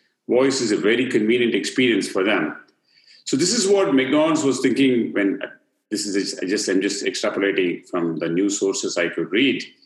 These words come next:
that voice technologies have a far-reaching impact for them.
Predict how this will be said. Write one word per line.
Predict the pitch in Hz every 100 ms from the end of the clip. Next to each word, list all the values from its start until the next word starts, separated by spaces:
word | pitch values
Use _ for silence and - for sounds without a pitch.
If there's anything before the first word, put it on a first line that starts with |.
| - - _ -
that | 98 90 - - _ _ _ -
voice | 135 180 156
technologies | 151 120 131 170 156 151 110 - - - _ -
have | 120
a | 113
far-reaching | 139 143 131 131 139
impact | 117 101 127 104 98 - - _ _ _ _ -
for | 110
them. | 104 110 78 73